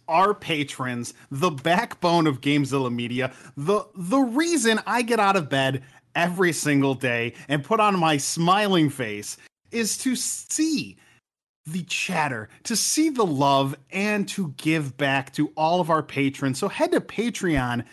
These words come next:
dot com slash gamezilla media and start your patronage today, where you'll have access to things to shows, to posts that the regular people don't receive.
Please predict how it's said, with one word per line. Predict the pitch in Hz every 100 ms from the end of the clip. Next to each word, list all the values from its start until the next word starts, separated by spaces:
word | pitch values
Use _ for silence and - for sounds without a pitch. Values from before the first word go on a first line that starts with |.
| _ 135
dot | 165 214 -
com | 165 143 139
slash | 147 135 120
gamezilla | 139 170 175 180
media | 180 208 208
and | 220
start | - 254 -
your | 269 320
patronage | - 180 175 190 196 -
today, | 202 208 - - -
where | 170
you'll | 190 254
have | - 254 233
access | 180 202 247 - 165 98 - - - -
to | 247
things | - 277 302 135 - - _ _ _
to | 247
shows, | - - 247 247 170 - - - _
to | - 208
posts | - 180 151 113 - - - -
that | 220 -
the | 247
regular | 151 151 165 160 139 123
people | - 135 135
don't | 117 123 131 139 -
receive. | 127 120 - - 160 - -